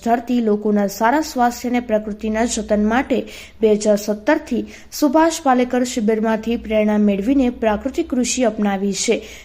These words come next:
પ્રાકૃતિક ઉત્પાદનોના બજાર ભાવ કરતાં ત્રીસ ટકાથી વધુ ભાવો મળી રહે છે. ઘર બેઠા પણ ગ્રાહકોની જરૂરિયાત મુજબ પ્રાકૃતિક ઉત્પાદનો મોકલી આપવામાં આવે છે, તેમજ પોરબંદર ખાતે પ્રાકૃતિક કૃષિ હાટમાં પણ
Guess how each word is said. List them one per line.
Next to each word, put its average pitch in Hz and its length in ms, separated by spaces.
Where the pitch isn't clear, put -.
પ્રાકૃતિક 208 560
ઉત્પાદનોના 220 640
બજાર 240 420
ભાવ 254 220
કરતાં 226 420
ત્રીસ 214 280
ટકાથી 208 400
વધુ 202 280
ભાવો 226 320
મળી 247 280
રહે 196 280
છે. - 300
ઘર 208 180
બેઠા 202 360
પણ 262 200
ગ્રાહકોની 208 600
જરૂરિયાત 202 520
મુજબ 240 360
પ્રાકૃતિક 208 500
ઉત્પાદનો 214 540
મોકલી 208 400
આપવામાં 262 380
આવે 262 200
છે, 269 280
તેમજ 311 440
પોરબંદર 254 460
ખાતે 247 420
પ્રાકૃતિક 214 580
કૃષિ 220 340
હાટમાં 220 500
પણ 233 200